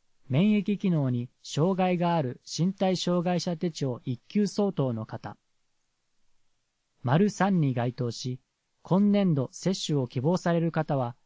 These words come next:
身体障害者手帳等を持参し、各保健センター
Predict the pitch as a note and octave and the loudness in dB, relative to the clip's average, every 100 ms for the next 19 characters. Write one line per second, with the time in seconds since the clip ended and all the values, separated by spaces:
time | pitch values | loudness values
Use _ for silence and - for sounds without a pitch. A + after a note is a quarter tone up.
0 | _ _ _ - E3+ G3 G3+ G3 - F#3+ | _ _ _ -2 0 0 0 0 2 0
1 | F3+ F#3 F3 F3+ F#3 E3 C#3+ A#2 - F#3+ | 2 0 0 -2 -2 -2 -2 -2 -2 0
2 | E3+ B2+ A2+ G#2+ B2+ A#2+ - B2 - _ | 0 -2 -4 -6 -4 -4 -6 -10 -12 _
3 | _ _ - F3+ D3+ A#2+ B2 F3+ F#3+ - | _ _ -4 -2 -2 -4 -2 0 0 0
4 | F#3 D#3 A#2+ A2 | -2 -2 -6 -6